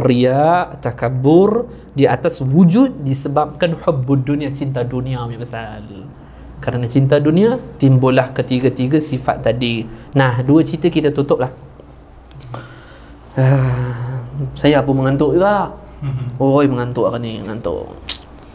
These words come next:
Speaker 1: Sejak-sejak ni maksiat banyak sangat. Jadi tak, jadi banyak tidur. Banyak tidur dia lagi mengantuk tau. Lagi saya zaman belajar di Indonesia macam tu. Betul, sungguh saya cakap.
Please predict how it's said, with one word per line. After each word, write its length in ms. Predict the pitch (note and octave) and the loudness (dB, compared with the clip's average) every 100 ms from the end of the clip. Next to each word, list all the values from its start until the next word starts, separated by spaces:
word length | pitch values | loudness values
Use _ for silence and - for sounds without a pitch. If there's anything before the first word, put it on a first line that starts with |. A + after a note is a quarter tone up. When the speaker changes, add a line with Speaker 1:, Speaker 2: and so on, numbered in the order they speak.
| - - | -20 -20
Speaker 1:
Sejak-sejak 520 | - C3 A#2+ C3 C3+ C#3 | -2 2 2 2 0 2
ni 80 | C#3 | 2
maksiat 400 | B2 - - B2+ | 0 0 -2 0
banyak 360 | B2+ C#3 - | 0 0 -2
sangat. 240 | C#3+ D3+ C#3+ - C3+ | -2 -2 -4 -6 0
Jadi 120 | C3+ | 2
tak, 160 | C3+ B2+ A#2+ A#2 E2+ | 2 0 -2 -6 -8
jadi 340 | G2 B2 C#3+ C#3 C3 C3 B2+ | -2 2 4 4 2 2 2
banyak 260 | C3+ C#3+ C#3+ | 2 2 2
tidur. 320 | D3+ D#3 C3 - - - C#3+ | 2 2 -2 -6 -16 -16 0
Banyak 240 | C#3 D3 C#3 | 2 2 4
tidur 240 | E3+ G3+ | 4 4
dia 120 | D#3 | 2
lagi 240 | C#3+ D#3 E3+ | 2 2 2
mengantuk 400 | E3 E3+ G3 E3+ | 2 2 2 2
tau. 200 | C#3+ A#2+ - - - - - - - - - | 0 -6 -10 -16 -18 -20 -20 -20 -20 -18 -6
Lagi 400 | B2+ C#3+ D#3 D#3 | 4 6 8 6
saya 160 | C#3+ E3+ | 4 2
zaman 280 | E3 E3+ E3+ | 4 2 2
belajar 320 | D#3+ D#3+ E3+ | 2 2 2
di 160 | D#3+ D3 | 0 2
Indonesia 360 | D#3+ E3 F#3 E3 | 2 2 2 0
macam 160 | C#3+ | 0
tu. 120 | C#3 C3 | 0 0
Betul, 200 | F#3 D3+ | 2 2
sungguh 200 | E3 D3+ | 2 2
saya 120 | C3 | 0
cakap. 240 | C3 A#2 | -2 -4